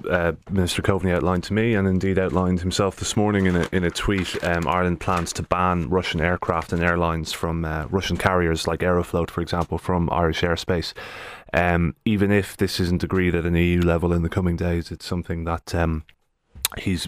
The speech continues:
very keen to do. Um, he also was pretty confident with regards to the, uh, uh, this was last night now before the announcement by Ursula von der Leyen, the, the, uh, the, the movement on the swift financial,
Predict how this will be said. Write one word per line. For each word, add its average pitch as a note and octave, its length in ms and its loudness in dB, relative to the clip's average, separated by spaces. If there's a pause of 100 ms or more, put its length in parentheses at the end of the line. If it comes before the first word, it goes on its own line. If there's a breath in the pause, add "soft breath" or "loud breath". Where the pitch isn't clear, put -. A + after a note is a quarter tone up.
very F#2 300 0
keen F#2 260 0
to - 100 -6
do. C3+ 320 2 (560 loud breath)
Um, G#2 300 2
he G#2 180 2
also G#2+ 380 4
was F#2+ 320 0
pretty A#2+ 340 0
confident G2+ 640 0
with F#2 200 0
regards F2 480 0
to F2 260 -2
the, E2 380 -2
uh, E2 240 2 (100)
uh, E2 160 2
this - 180 0
was E2+ 140 -2
last F2 260 0
night F#2+ 200 0
now F2 160 0
before E2+ 320 -2
the E2+ 80 -2
announcement E2+ 480 -2
by D#2+ 160 0
Ursula E2+ 260 -2
von D#2+ 160 -2
der D2 80 -6
Leyen, E2 300 -2
the, D#2 240 -4
the, D#2+ 260 0
uh, D#2 140 2 (140)
the, D#2+ 200 0
the E2+ 100 -6
movement E2 380 0
on D#2 140 -2
the D2+ 60 -6
swift - 340 -4
financial, E2 560 -4